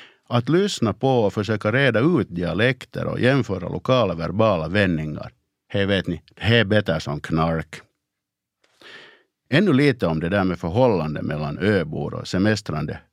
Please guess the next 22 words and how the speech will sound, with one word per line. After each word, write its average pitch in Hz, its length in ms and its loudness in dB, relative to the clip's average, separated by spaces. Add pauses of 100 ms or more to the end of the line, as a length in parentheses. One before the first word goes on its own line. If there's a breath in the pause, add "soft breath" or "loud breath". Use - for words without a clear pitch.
hufvudstadsbor. - 2750 -4 (1000 loud breath)
En 127 360 2
traditionell 147 600 2
extra 127 420 0
inkomst 98 600 0
i 90 60 -2
Kärrena 107 580 2
var 95 280 0
att - 140 -6
hyra 107 260 2
ut 143 260 2
boningshuset - 800 -2
åt - 80 -16
sommargäster, 117 840 0
medan 147 280 2
husfolket 131 640 -2
flyttade 120 480 0
ut 113 100 -2
i 113 60 2
rian 85 460 -2
eller 127 200 2
bastukammaren. 76 760 -8